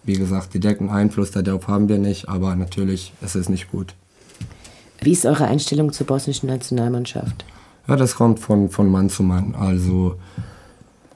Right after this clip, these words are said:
Speaker 1: so organisiert als Freude Slam machen wir gar nichts, was die Nationalmannschaft betrifft. Wenn jemand zum Spiel fahren möchte, dann macht er es halt separat für sich alleine und,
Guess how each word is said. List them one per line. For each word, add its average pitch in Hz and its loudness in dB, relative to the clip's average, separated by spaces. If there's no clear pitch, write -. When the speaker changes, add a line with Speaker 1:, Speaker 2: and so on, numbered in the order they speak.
Speaker 1:
so 101 4
organisiert 107 6
als 110 2
Freude 101 4
Slam 107 4
machen 101 2
wir 90 2
gar 101 2
nichts, 123 0
was 101 -4
die 104 2
Nationalmannschaft 110 2
betrifft. - -2
Wenn 101 4
jemand 98 4
zum 101 0
Spiel 95 0
fahren 110 2
möchte, 107 2
dann 98 2
macht 92 -2
er 98 -4
es - -8
halt 95 -6
separat 98 0
für - -6
sich 92 -2
alleine 101 2
und, 92 -4